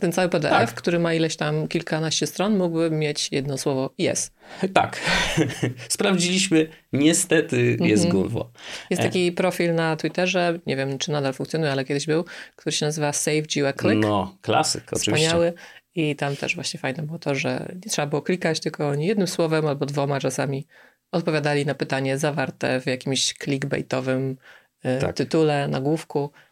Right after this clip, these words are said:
Speaker 1: No ale wed-, jednocześnie linkowali do tego, co, co tłumaczyli, czy tam na co odpowiadali. Ja tak zawsze miałam takie
Speaker 2: Znaczy,
Speaker 1: mieszane
Speaker 2: to był
Speaker 1: uczucie.
Speaker 2: retweet chyba z, z
Speaker 1: Może
Speaker 2: odpowiedzią,
Speaker 1: retweet.
Speaker 2: więc
Speaker 1: No w każdym razie jakby można było dojść do tej treści, więc
Speaker 2: Tak,
Speaker 1: jednocześnie
Speaker 2: tak, tak.
Speaker 1: była to w pewnym sensie promowana treść.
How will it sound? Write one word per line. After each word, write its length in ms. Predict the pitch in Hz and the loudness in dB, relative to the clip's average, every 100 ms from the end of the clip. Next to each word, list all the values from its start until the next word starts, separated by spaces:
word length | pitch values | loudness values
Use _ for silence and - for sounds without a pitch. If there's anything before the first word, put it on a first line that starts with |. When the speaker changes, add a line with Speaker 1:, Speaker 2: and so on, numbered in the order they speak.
| - _ _ _ | -20 _ _ _
Speaker 1:
No 140 | 185 | -2
ale 200 | 196 220 | 0 2
wed-, 280 | 226 226 214 | 4 2 2
jednocześnie 640 | 208 226 233 240 247 233 226 | 2 2 4 4 4 4 4
linkowali 580 | 220 214 202 226 160 143 | 4 2 2 2 4 2
do 120 | 143 | 0
tego, 300 | 139 135 131 | 0 0 0
co, 480 | - 135 131 127 - _ - - _ - | 0 -2 0 -2 -6 _ -20 -20 _ -12
co 140 | - 143 | -6 -4
tłumaczyli, 600 | - 147 143 160 139 131 | -2 -2 0 2 2 0
czy 100 | - | -2
tam 180 | 135 | -2
na 100 | 139 | -2
co 120 | 131 135 | -2 -4
odpowiadali. 520 | - 139 139 131 135 | -4 -2 0 0 0
Ja 80 | 160 | 0
tak 120 | 175 | 2
zawsze 200 | 180 185 | 2 2
miałam 120 | 170 | 2
takie 160 | 175 180 | 2 2
Speaker 2:
Znaczy, 140 | 165 | 4
Speaker 1:
mieszane 160 | 175 175 | 4 6
Speaker 2:
to 60 | |
był 60 | 185 | 6
Speaker 1:
uczucie. 260 | 156 214 | 6 4
Speaker 2:
retweet 260 | 139 175 156 | 4 4 4
chyba 520 | - 190 202 196 196 | 0 2 4 6 6
z, 100 | 180 156 151 156 160 160 156 | 4 2 4 4 6 6 4
z 20 | |
Speaker 1:
Może 320 | 170 - - | 4 4 4
Speaker 2:
odpowiedzią, 480 | - - 156 151 117 92 | 4 4 6 4 4 2
Speaker 1:
retweet. 140 | 90 101 | 2 2
Speaker 2:
więc 140 | 104 | 2
Speaker 1:
No 60 | 185 | 4
w 100 | - | 2
każdym 200 | 190 208 | 4 4
razie 220 | 202 208 - 175 | 4 0 -2 0
jakby 220 | 190 180 | 2 4
można 220 | 214 226 | 4 4
było 200 | 214 214 | 4 2
dojść 320 | 185 170 151 - | 4 4 2 0
do 60 | |
tej 180 | - 151 | -2 -2
treści, 360 | - 127 - 135 | -2 -4 -2 -2
więc 120 | 143 | 0
Speaker 2:
Tak, 20 | |
Speaker 1:
jednocześnie 400 | 165 - 185 - | 2 2 2 0
Speaker 2:
tak, 100 | 180 | 0
tak. 80 | 180 | 2
Speaker 1:
była 220 | 190 180 | 2 2
to 340 | 175 - 160 160 | 0 0 0 0
w 80 | - | -2
pewnym 300 | 156 156 151 | -2 -2 -2
sensie 320 | 156 156 - | -2 -2 -2
promowana 520 | 160 151 147 151 147 | -2 0 0 0 -2
treść. 440 | - 139 - - | 0 -2 -2 -6